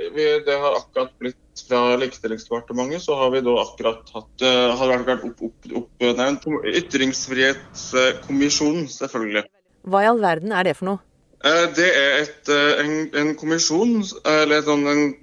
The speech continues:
Speaker 1: ko-, type komité som da skal, eh, der de skal, eh, der man skal se, eh, på, der man skal engasjere seg i debatt og se på for eksempel trusler med, mot ytringsfriheten og hvordan,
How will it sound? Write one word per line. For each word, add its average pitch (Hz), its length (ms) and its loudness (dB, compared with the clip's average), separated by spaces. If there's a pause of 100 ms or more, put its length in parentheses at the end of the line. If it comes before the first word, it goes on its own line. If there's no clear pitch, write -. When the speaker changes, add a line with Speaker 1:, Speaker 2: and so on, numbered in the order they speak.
(220)
Speaker 1:
ko-, - 160 -10
type 139 320 -4
komité 135 640 -2
som 165 240 -2
da 131 560 4
skal, 131 480 0
eh, 127 320 4 (500)
der 139 140 2
de 143 40 2
skal, 147 300 2
eh, 143 300 0
der 135 180 2
man 143 140 2
skal 151 160 -2
se, 135 160 0
eh, 127 640 4 (100)
på, 135 100 0 (680)
der 131 120 2
man 135 100 0
skal 139 160 -2
engasjere 131 320 0
seg 123 160 -2
i 120 60 -10
debatt 143 400 -4
og 139 80 -4
se 131 120 -2 (120)
på 127 280 0 (220)
for - 120 -8
eksempel 135 340 -2
trusler 120 580 -2
med, 120 380 0
mot 120 240 -2
ytringsfriheten 113 800 -4
og 117 80 -2
hvordan, 113 460 -2